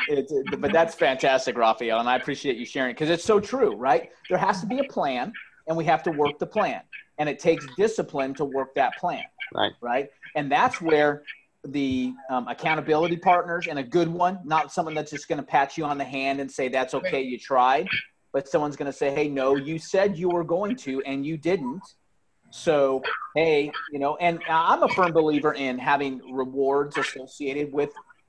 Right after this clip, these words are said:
Speaker 1: my, um, uh, achievements, right? And they don't have to, I'm not talking,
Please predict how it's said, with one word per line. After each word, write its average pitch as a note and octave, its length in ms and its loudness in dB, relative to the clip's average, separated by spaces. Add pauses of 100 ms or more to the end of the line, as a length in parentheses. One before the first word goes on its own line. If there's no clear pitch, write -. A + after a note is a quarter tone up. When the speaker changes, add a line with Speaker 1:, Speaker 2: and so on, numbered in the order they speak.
(160)
Speaker 1:
my, C3+ 300 2
um, A#2+ 380 -2 (380)
uh, B2 340 2 (120)
achievements, F3+ 680 -4 (280)
right? F3+ 320 4 (500)
And G3+ 320 2
they G#3+ 80 8
don't C#4+ 160 4
have B3+ 200 0
to, - 100 -4
I'm G3+ 100 -2
not D4+ 160 0
talking, A3 420 2